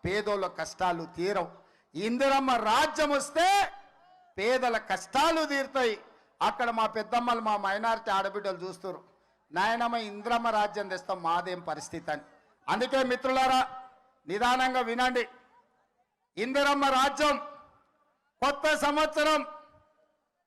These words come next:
కొత్త సంవత్సరం, కొత్త ప్రభుత్వం. కాంగ్రెస్ పార్టీ జనవరి ఒకటి, రెండు వేల ఇరవై నాలుగు నాడు అధికారంలోకి వస్తుంది.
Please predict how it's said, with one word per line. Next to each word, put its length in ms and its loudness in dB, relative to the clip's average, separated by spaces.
కొత్త 380 0
సంవత్సరం, 600 2
కొత్త 520 0
ప్రభుత్వం. 580 2
కాంగ్రెస్ 480 2
పార్టీ 640 0
జనవరి 440 4
ఒకటి, 440 2
రెండు 280 2
వేల 220 2
ఇరవై 420 2
నాలుగు 320 4
నాడు 420 4
అధికారంలోకి 760 2
వస్తుంది. 640 2